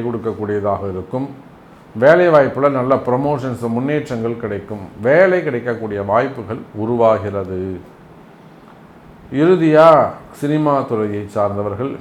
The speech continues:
மீடியா துறையை சார்ந்தவர்கள், அரசியலை சார்ந்தவர்கள். சினிமா துறையை பொறுத்தவரையிலும் இந்த மாசம் இனிமே தான் உங்களுக்கு வருமானத்துக்கான காலம், ஒரு அதிர்ஷ்டத்துக்கான காலம். சினிமா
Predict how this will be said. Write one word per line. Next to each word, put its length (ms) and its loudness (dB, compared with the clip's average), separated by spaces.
மீடியா 460 -2
துறையை 320 -6
சார்ந்தவர்கள், 640 -6
அரசியலை 540 0
சார்ந்தவர்கள். 640 -10
சினிமா 280 2
துறையை 280 4
பொறுத்தவரையிலும் 760 -2
இந்த 200 -2
மாசம் 320 -4
இனிமே 320 -2
தான் 140 0
உங்களுக்கு 340 -6
வருமானத்துக்கான 800 -4
காலம், 300 -2
ஒரு 160 -4
அதிர்ஷ்டத்துக்கான 760 -8
காலம். 280 -4
சினிமா 240 4